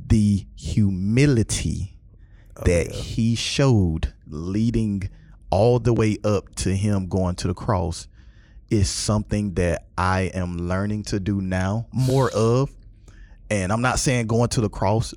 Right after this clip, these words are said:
Speaker 1: but humility. And humility is a modest or low view of one's own importance. Humbleness, pretty much, or humbleness, you know, how people say that,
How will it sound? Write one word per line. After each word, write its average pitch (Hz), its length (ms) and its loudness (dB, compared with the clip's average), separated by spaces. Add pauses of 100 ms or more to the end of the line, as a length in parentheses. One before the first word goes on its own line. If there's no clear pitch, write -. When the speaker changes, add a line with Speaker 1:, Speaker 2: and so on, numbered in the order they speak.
Speaker 1:
but 98 340 0 (160)
humility. 95 760 -2 (120)
And 90 400 -2
humility 104 880 0 (420)
is 98 560 2 (180)
a 92 160 0
modest 98 520 0
or 98 160 2
low 98 280 2
view 95 460 0
of 85 220 -2
one's 90 480 -2
own 98 240 0
importance. - 580 0 (120)
Humbleness, 104 520 0
pretty - 260 -2
much, 78 360 -6
or 98 260 0
humbleness, 90 640 -4
you 82 140 -8
know, 78 260 -6 (380)
how 85 160 -2
people 85 280 -2
say 82 220 -2
that, 82 280 -2